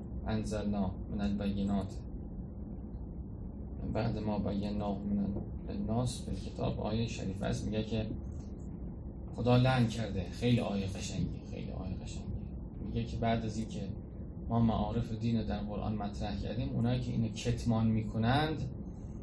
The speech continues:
و برای مردم بیان نمی‌کنند، اولئک یلعنهم الله و یلعنهم اللائنون. در واقع تعریض به سلمان زد، گفت: «تو معرفت دین چرا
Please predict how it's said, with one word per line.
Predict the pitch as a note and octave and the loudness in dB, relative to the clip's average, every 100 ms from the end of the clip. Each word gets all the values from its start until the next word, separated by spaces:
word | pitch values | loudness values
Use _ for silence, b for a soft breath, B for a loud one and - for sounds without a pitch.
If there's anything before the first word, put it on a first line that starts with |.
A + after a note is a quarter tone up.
| - | 0
و | A#2+ | 2
برای | A#2 A2 A2 | 4 4 4
مردم | A2 G#2+ A2 G#2 | 2 2 2 2
بیان | G#2+ G#2+ | 2 2
نمی‌کنند، | G#2+ G#2 G2 G#2+ B2+ D3 C#3+ | 2 0 -2 2 2 2 0
اولئک | - A#2 G#2+ - B2 B2+ - - - - - - - - - | 2 2 2 0 -2 -2 -2 -6 -6 -6 -6 -8 -8 -6 -4
یلعنهم | G#2 G#2 A2 G2 G#2 | -2 0 0 0 2
الله | B2+ B2+ B2+ A#2+ | 2 4 4 2
و | - | 0
یلعنهم | G#2+ F#2+ - A#2 A2+ A2+ | -2 -2 0 0 2 2
اللائنون. | A2+ G2 F2+ - - - - - - - - B B B B - - | 0 0 -2 -2 -6 -6 -8 -8 -8 -6 -8 B B B B -6 2
در | F3+ D3 | 6 8
واقع | D3 E3+ | 8 4
تعریض | F3+ C#3+ D3 F3+ D#3 | 4 6 8 8 6
به | |
سلمان | D#3 D3+ C#3 E3 D3 | 4 6 10 10 10
زد، | B2 A2+ - | 8 6 4
گفت: | C#3+ - | 0 0
«تو | D3 D3 C3+ | 0 0 0
معرفت | A#2+ A2+ A2 C3 B2+ | 0 0 -2 -2 0
دین | A#2+ B2+ B2+ | 0 2 2
چرا | - A#2+ A#2+ A2+ | 2 2 2 0